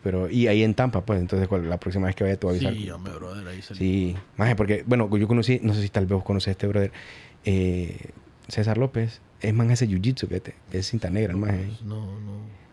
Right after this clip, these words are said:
Speaker 1: Tiene un hermano, eh, López también. Y jue-, eh, tiene un equipo de fútbol ahí, los majes, que jugaban ahí.
Speaker 2: No,
Speaker 1: No,
Speaker 2: fíjate,
Speaker 1: no, no.
Speaker 2: no.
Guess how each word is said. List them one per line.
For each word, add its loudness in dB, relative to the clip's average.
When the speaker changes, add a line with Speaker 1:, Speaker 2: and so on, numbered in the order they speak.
Speaker 1:
Tiene 4
un 6
hermano, 2
eh, -2
López -4
también. -6
Y -2
jue-, 0
eh, -2
tiene 4
un 6
equipo 2
de 0
fútbol 4
ahí, 4
los 4
majes, 0
que -6
jugaban 2
ahí. 2
Speaker 2:
No, 0
Speaker 1:
No, -4
Speaker 2:
fíjate, -8
Speaker 1:
no, 2
no. 4
Speaker 2:
no. -2